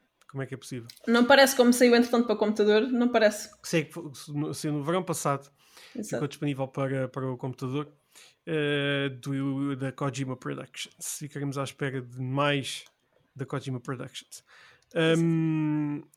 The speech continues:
Speaker 1: e está, estás, disseste que estás a terminar um livro para lança-, para lançares? É, é um livro de
Speaker 2: Sim.
Speaker 1: ficção? É o quê?
Speaker 2: É, é ficção, é sci-fi. Ah, entretanto, ainda não posso dar detalhes, mas, eh,
Speaker 1: Oh!
Speaker 2: <laughs>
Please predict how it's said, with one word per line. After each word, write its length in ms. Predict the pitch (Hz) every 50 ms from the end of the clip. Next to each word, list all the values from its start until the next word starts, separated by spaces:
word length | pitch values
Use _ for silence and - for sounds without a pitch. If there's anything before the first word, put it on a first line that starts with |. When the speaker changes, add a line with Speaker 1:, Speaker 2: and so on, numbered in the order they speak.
| -
Speaker 1:
e 40 | 190
está, 220 | 170 - 262 285
estás, 760 | 240 - - 233 185 160 196 165 - - 220 226 233 208 - -
disseste 440 | 180 165 - - 214 202 - - - 208 202 175
que 100 | - -
estás 260 | - 202 185 175 185
a 40 | 185
terminar 340 | 202 180 185 185 185 180 175
um 120 | 170 170
livro 280 | 170 180 175 214 214 - _
para 240 | - 160 156 147 156 147
lança-, 340 | 151 160 151 - - 160 - -
para 140 | - 151 147 147
lançares? 380 | 147 143 - 156 180 185 175
É, 360 | 175 165 156 147 151 151 156
é 40 | 151
um 100 | 143 147 156
livro 200 | 151 139 - 247
de 60 | -
Speaker 2:
Sim. 440 | 269 262 - - 233 233 226 226 220
Speaker 1:
ficção? 480 | 214 214 165 190 202 196 190 180 170
É 40 | 151
o 60 | 151 139
quê? 160 | - - 131 - _ _ _ _ -
Speaker 2:
É, 400 | - 226 233 226 226 - - 214
é 40 | 202
ficção, 460 | 208 - - - - - 160 - - -
é 80 | - -
sci-fi. 600 | - 196 190 - - 214 247 277 320 294 - - _ _ - - - _
Ah, 880 | - 220 220 220 214 214 214 208 208 208 208 202 208 208 208 214 208 - -
entretanto, 320 | 220 214 220 240 233 214 240
ainda 140 | 233 226 220
não 80 | 220
posso 180 | - - - -
dar 100 | 202 185
detalhes, 560 | 185 - - 196 214 247 269 302 - - - _
mas, 320 | 262 220 214 214 214 214 214 208
eh, 320 | 208 202 202 202 202 196 196
Speaker 1:
Oh! 220 | 185 156 107 107 147 - _ _ _ _ _ - - - - - -
Speaker 2:
<laughs> 1200 | 285 330 392 277 277 - - 254 - 294 - - - - - - _ - 269 214 - 262 226